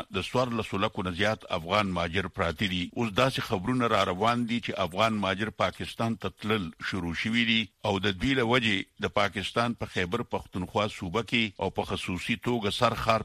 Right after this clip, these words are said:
پېښور کې د کورونو او د اپارټمنټونو کرایانې ډېرې زیاتې شوي دي. په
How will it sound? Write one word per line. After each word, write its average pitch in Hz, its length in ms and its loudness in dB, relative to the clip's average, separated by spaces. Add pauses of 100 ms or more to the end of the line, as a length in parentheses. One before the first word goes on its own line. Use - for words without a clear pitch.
پېښور 95 440 0 (100)
کې 87 400 -4
د 92 60 0 (120)
کورونو 117 420 0 (160)
او - 20 4 (120)
د - 160 -2
اپارټمنټونو 95 840 -2
کرایانې 98 560 2 (300)
ډېرې 104 580 2
زیاتې 95 400 2
شوي 107 300 2
دي. 90 100 2 (260)
په 117 80 4